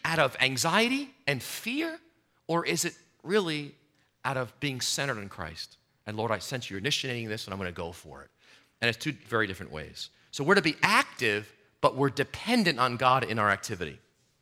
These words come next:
Jacob and Rebekah in this text are just, they are not even, God is not in the equation. I'm sure they're doing their prayer, and they're probably showing up at church. But the truth is,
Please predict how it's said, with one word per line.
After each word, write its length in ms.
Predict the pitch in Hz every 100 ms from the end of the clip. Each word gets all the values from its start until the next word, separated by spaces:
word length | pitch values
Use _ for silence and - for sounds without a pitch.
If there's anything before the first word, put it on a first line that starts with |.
| _ _ _ -
Jacob 460 | 151 170 - 208 -
and 120 | 135
Rebekah 480 | 113 - 143 - 139
in 100 | 120
this 140 | 101
text 460 | - 139 98 - -
are 80 | 104
just, 440 | 101 107 - - -
they 120 | 135
are 80 | 107
not 440 | 113 131 147 147
even, 320 | 123 110 104 - _ _
God 320 | - 151 180 170
is 160 | 127
not 360 | 135 147 165 143
in 140 | 147
the 100 | 143
equation. 680 | 120 - 117 110 113 85 82 _ _ _ _ _ _
I'm 120 | 165 165
sure 200 | 240 233
they're 120 | 175
doing 320 | 147 180 156
their 120 | 135
prayer, 680 | - - 175 120 80 104 131 _ _ _ -
and 80 |
they're 60 | 139
probably 260 | - 208 151
showing 360 | - 160 151
up 100 | 147
at 80 | 127
church. 540 | - - - - - - _ _ _ _ _ _ _
But 80 | 135
the 80 | 120
truth 340 | - 226 -
is, 300 | 143 131 127